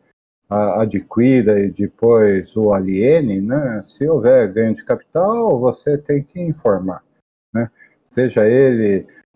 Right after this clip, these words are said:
um bem, é, patrimonial de raiz, como um imóvel, né?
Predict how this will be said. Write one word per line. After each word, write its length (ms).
um 880
bem, 400
é, 960
patrimonial 720
de 120
raiz, 680
como 280
um 60
imóvel, 800
né? 400